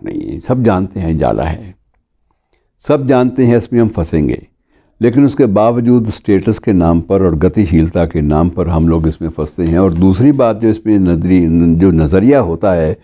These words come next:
फंसने का, वो एक ये भी होता है कि हम लोग टेक्नोलॉजी के माध्यम से, टेक्नोलॉजी को हम कल्प वृक्ष मानते हैं। कल्प वृक्ष के, आपको भी कल्प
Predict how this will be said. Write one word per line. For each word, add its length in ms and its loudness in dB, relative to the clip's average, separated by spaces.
फंसने 340 0
का, 160 0
वो 200 0
एक 200 2
ये 100 2
भी 120 0
होता 260 -2
है 100 0
कि 120 -4
हम 200 2
लोग 340 2
टेक्नोलॉजी 600 0
के 140 0
माध्यम 480 0
से, 300 -6
टेक्नोलॉजी 480 2
को 100 0
हम 120 0
कल्प 320 -2
वृक्ष 240 -2
मानते 340 -2
हैं। 260 -10
कल्प 240 0
वृक्ष 260 -2
के, 160 2
आपको 420 2
भी 260 2
कल्प 260 -2